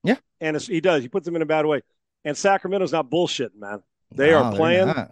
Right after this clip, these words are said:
Speaker 2: their ass off. And yes, he should have been. Wasn't the commissioner in the building that night too?
Speaker 1: I
Speaker 2: You just
Speaker 1: believe
Speaker 2: made
Speaker 1: so,
Speaker 2: it
Speaker 1: yeah.
Speaker 2: easy. Yeah, you made it easy to do it. And
Speaker 1: Yeah.
Speaker 2: if you don't do that and somebody else throws an elbow and you, and you suspend them, it's like, well, why didn't you do it there? Had no choice. And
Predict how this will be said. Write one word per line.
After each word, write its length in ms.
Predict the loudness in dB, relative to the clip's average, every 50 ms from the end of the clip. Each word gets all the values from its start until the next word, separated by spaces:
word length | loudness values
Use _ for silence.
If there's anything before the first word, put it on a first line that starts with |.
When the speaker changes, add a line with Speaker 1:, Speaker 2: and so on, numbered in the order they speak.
| -14 -12 -4
Speaker 2:
their 200 | -2 0 2 2
ass 320 | 2 2 0 -2 -2 0
off. 280 | 0 2 2 0 -2 _ -6
And 340 | -4 -2 -2 -2 -4 -6 -8 _ _ _ _ -2
yes, 260 | 0 2 2 2 2
he 80 | 0 -4
should 180 | -2 0 0 0
have 80 | 0
been. 100 | -2 -2
Wasn't 300 | 0 0 0 0 -2 -6
the 60 | -10 -8
commissioner 460 | -6 -4 -2 -2 -4 -4 -4 -4 -2
in 80 | -2 -4
the 60 | -4
building 400 | -4 -2 -2 -2 -2 -4 -8 -10 _ _
that 140 | -6 -6 -4
night 200 | -4 -4 -6 -6
too? 160 | -4 -2 0
Speaker 1:
I 60 | 0 2
Speaker 2:
You 20 |
just 200 | 4 4 4 4
Speaker 1:
believe 20 |
Speaker 2:
made 60 | 4 2
Speaker 1:
so, 80 | 2 2
Speaker 2:
it 80 | 2
Speaker 1:
yeah. 120 | 0 -2 -2
Speaker 2:
easy. 120 | -4 -8 _ _ _ _ _ -4
Yeah, 100 | -2 0
you 120 | 0 2 2
made 180 | 4 4 4
it 80 | 4 4
easy 480 | 0 -2 -2 -4 -4 -6 -6 -6 -8 -8 -8
to 100 | -6 -2
do 200 | 2 4 4 4
it. 120 | 2 0 _ _ _ _ _ _ -4
And 100 | -2 -2
Speaker 1:
Yeah. 40 | 0
Speaker 2:
if 60 | 0
you 60 | 2
don't 220 | 2 2 2 2 0
do 100 | 0 2
that 160 | 2 2 2
and 100 | 2 -2
somebody 360 | -2 -2 -2 -2 -2 -2 0
else 240 | 0 0 0 -2 -2
throws 260 | -2 -2 0 0 -2
an 80 | -2 -2
elbow 380 | -2 0 0 0 -2 -2 -4 -4
and 100 | -4 -6
you, 100 | -10 -10 -10
and 120 | -10 -10 -8
you 80 | -8
suspend 500 | -10 -8 -10 -10 -6 -4 -2 0 0 2
them, 200 | 2 0 0 0 -2
it's 140 | -4 -4
like, 140 | -4 -4 -4 -4
well, 100 | -4 0
why 180 | 0 0 0 0
didn't 180 | 0 -2 -2
you 80 | -2 -2
do 100 | 0 0
it 80 | 0 0
there? 200 | -2 -6 -6 _ _ _ _ _ -2
Had 140 | 0 0 2
no 100 | 2 0
choice. 440 | 0 0 0 2 2 2 0 -4 -6
And 240 | -6 -6 -6 -8